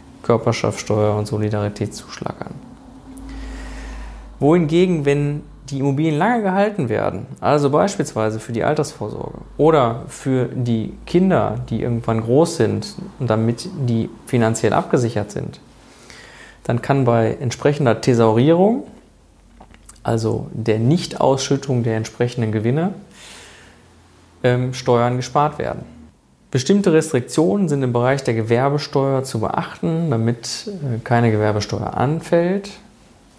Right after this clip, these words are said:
Aber wenn man gewisse Dinge gestaltet und die Voraussetzungen erfüllt sind,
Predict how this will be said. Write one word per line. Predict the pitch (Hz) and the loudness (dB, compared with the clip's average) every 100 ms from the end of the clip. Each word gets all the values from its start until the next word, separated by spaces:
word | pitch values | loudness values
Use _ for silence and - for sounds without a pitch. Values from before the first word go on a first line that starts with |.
| - - | -12 -4
Aber | 113 117 110 | 0 2 2
wenn | 113 120 117 | 2 2 2
man | 113 113 110 120 - - _ | 2 2 0 -4 -12 -18 _
gewisse | 135 117 127 135 | -4 -2 0 0
Dinge | 113 117 113 | 0 2 0
gestaltet | 110 110 120 170 180 | 0 -2 2 2 2
und | 131 | -2
die | 120 | -4
Voraussetzungen | 120 - 151 - 131 - | -6 0 0 0 -4 -4
erfüllt | - - 190 202 | -4 2 2 4
sind, | 185 170 175 - | 2 2 0 -4